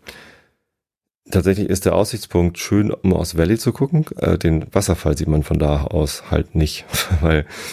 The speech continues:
naja, man sieht halt, wie Wasser dort runterfällt, aber man sieht es nicht runterfallen. Ist halt ein bisschen schwer, das zu fotografieren. Ähm, aber es ging auch nicht ums Fotografieren, sondern es ging einfach darum, da oben zu stehen und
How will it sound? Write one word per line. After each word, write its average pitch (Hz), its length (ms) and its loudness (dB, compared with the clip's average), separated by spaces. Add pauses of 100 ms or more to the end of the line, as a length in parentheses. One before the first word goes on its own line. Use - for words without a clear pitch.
(220)
naja, 82 340 0 (300)
man 78 260 2
sieht 82 140 0
halt, 82 180 2
wie 80 280 2 (100)
Wasser 82 500 0 (180)
dort 82 200 0
runterfällt, 90 440 0
aber 80 120 0
man 78 100 2
sieht 82 140 -4
es 85 100 -6
nicht 85 160 -4
runterfallen. 80 480 -2 (1040)
Ist - 120 -6
halt 76 100 2
ein - 20 0
bisschen 76 200 2
schwer, 71 340 0
das 69 160 -4
zu - 100 -8
fotografieren. - 720 -8 (560)
Ähm, - 260 -10 (100)
aber 80 260 2 (120)
es 82 100 0
ging 98 160 4
auch 85 100 2
nicht 85 140 0
ums 78 140 -2
Fotografieren, 82 460 0
sondern 80 200 2
es - 100 -6
ging 87 160 2
einfach 82 140 0
darum, 82 220 2
da - 80 0
oben 101 300 2
zu 92 140 -8
stehen 87 380 0
und 82 200 0